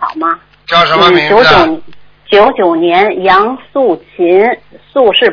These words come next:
Speaker 1: 朴素的素，琴是两个王一个金。
Speaker 2: 两个啊。
Speaker 1: 九九年。
Speaker 2: 啊，素，呃，杨是吧？姓杨，木易杨啊。
Speaker 1: 对，对，木易杨。
Speaker 2: 杨素琴。几几年过世的？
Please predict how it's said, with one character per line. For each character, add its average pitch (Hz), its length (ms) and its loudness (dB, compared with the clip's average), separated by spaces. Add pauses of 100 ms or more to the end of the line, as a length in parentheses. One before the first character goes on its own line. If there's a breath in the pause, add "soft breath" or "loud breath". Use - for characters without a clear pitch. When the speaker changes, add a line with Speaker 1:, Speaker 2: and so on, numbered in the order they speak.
Speaker 1:
朴 139 240 -8
素 233 160 2
的 170 80 0 (240)
素， 180 280 2 (140)
琴 196 260 2
是 233 100 4
两 156 200 0
个 208 120 2
王 175 300 0
一 185 60 -4
个 202 160 0
金。 208 480 -4 (640)
Speaker 2:
两 120 260 -2 (100)
个 - 120 -20
啊。 113 180 0
Speaker 1:
九 196 180 4
九 156 200 -2
年。 160 260 -2 (460)
Speaker 2:
啊， 107 200 -20
素， - 240 -14 (200)
呃， 104 320 -20 (120)
杨 120 340 -4
是 151 80 -6
吧？ 123 80 -4
姓 143 260 -6
杨， 104 180 -10
木 143 160 -12
易 131 120 -8
杨 95 200 -12
啊。 87 200 -16 (320)
Speaker 1:
对， 214 120 2 (300)
对， 208 220 4
木 190 280 0
易 170 260 0
杨。 139 340 -8
Speaker 2:
杨 101 320 -12
素 120 420 -14
琴。 104 420 -12 (1500)
几 180 160 -8
几 175 140 -4
年 160 220 0
过 160 200 -2
世 156 180 -4
的？ 131 340 0